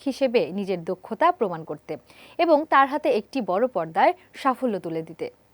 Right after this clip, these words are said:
ছেলে হিসেবে শাহরুখকে পরিচালনা করা তার কাছে শুধু একটি কাজ নয়, বরং এটি একটি চূড়ান্ত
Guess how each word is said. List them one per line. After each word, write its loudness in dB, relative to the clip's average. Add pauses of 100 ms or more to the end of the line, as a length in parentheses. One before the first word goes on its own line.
ছেলে 4 (100)
হিসেবে 4 (160)
শাহরুখকে 0 (100)
পরিচালনা -2 (100)
করা 4 (120)
তার 6 (100)
কাছে 0 (220)
শুধু -2 (140)
একটি -2 (140)
কাজ 0 (140)
নয়, -8 (300)
বরং 6 (180)
এটি -2
একটি -2 (100)
চূড়ান্ত 2